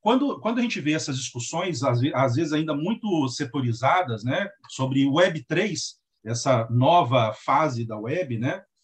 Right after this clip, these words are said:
ah, tivemos o Web um, Web dois, e, ah, mais redes sociais, né, e agora o Web três, a gente, quando a gente fala de web três, a gente não tá falando, a gente tá pensando, né, não só uma,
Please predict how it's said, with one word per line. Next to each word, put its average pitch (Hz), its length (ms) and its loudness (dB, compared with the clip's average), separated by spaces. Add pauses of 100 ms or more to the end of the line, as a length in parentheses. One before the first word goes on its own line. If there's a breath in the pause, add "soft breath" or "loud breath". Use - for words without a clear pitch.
(260)
ah, 98 300 -12
tivemos 117 340 -2
o 117 60 -2
Web 110 240 -4
um, 180 220 -2
Web 127 220 0
dois, 147 500 0
e, 135 120 -4
ah, 117 80 -8 (460)
mais 117 240 2
redes 123 220 -2
sociais, 135 680 0
né, 151 160 2
e 156 60 2
agora 135 240 0
o 131 60 0
Web 127 240 -2
três, 131 460 -4 (680)
a 160 120 4
gente, 214 280 -2
quando 269 200 4
a - 20 8
gente 247 140 4
fala 180 240 4
de 135 80 -2
web 139 300 2
três, 165 540 -2
a 131 80 -2
gente 175 260 -4
não 233 100 -2
tá 233 160 4
falando, 202 480 0
a 123 40 2
gente 131 120 0
tá 156 100 -2
pensando, 165 580 -2
né, 147 180 2
não 185 180 -2
só 208 420 4
uma, 123 480 0